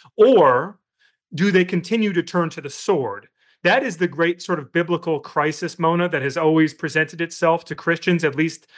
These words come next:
since the age of Constantine. In an age of social and political unrest and vulnerability, do you turn to the sword, turning to, uh, the forces of, of government and the state and political and social power,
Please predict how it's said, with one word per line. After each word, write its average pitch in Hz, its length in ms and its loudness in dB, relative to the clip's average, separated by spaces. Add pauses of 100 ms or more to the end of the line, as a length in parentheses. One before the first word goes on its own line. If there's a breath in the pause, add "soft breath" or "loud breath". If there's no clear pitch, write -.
(140 soft breath)
since 175 260 0
the 151 160 0
age 143 180 2
of 131 100 -10
Constantine. 170 880 -2 (260 soft breath)
In 180 100 4
an 175 180 2
age 185 300 0
of 143 240 -4
social 180 560 0
and 135 100 -6
political 160 720 -2
unrest 160 680 -4 (340)
and 151 180 0
vulnerability, 156 880 0 (300 soft breath)
do 180 160 6
you 165 180 -2
turn 196 360 -2
to 233 100 -10
the 247 100 -8
sword, 139 560 0 (480)
turning 175 380 2
to, 147 380 -2
uh, 131 100 2
the 135 80 -10
forces 165 440 -2
of, 151 140 0
of 139 240 -4
government 180 500 2
and 143 200 -6
the 135 40 -8
state 160 560 0 (360)
and 143 360 0
political 165 520 0
and 143 100 -6
social 160 380 -4
power, 123 500 -2